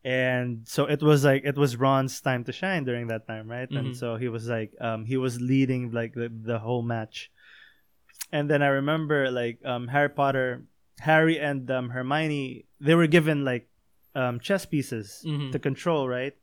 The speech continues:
Speaker 2: Mm-hmm.
Speaker 1: By, by Ron. And then eventually they, they were, they, they were out of the game. Like, the
Speaker 2: Mm-hmm.
Speaker 1: characters they were using, the pieces they were using, I think it was destroyed.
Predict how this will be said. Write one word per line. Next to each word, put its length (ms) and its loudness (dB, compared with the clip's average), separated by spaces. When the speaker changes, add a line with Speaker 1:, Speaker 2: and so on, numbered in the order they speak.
Speaker 2:
Mm-hmm. 240 -10
Speaker 1:
By, 200 2
by 180 0
Ron. 520 -2
And 180 -2
then 240 2
eventually 500 -2
they, 640 -2
they 160 -4
were, 360 -2
they, 680 -2
they 240 4
were 100 6
out 180 6
of 120 2
the 60 2
game. 420 0
Like, 220 -2
the 60 -2
Speaker 2:
Mm-hmm. 60 -6
Speaker 1:
characters 380 -2
they 80 0
were 120 0
using, 340 -4
the 60 -6
pieces 320 -4
they 60 -2
were 100 -2
using, 300 -6
I 40 -8
think 180 -8
it 40 -4
was 220 -8
destroyed. 580 -6